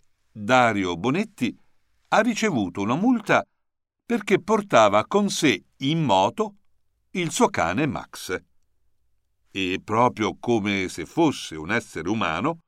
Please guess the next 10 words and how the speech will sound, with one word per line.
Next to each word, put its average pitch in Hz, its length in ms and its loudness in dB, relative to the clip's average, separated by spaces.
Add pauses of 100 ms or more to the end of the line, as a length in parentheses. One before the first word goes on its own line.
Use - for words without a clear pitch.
(400)
gli 185 120 -4
aveva 208 340 4
anche 190 280 -2
messo 165 520 -6 (320)
il 208 260 -6
casco. - 640 -8 (1800)
È 202 140 4
successo 160 720 0
a 113 80 2
Viareggio, 104 640 0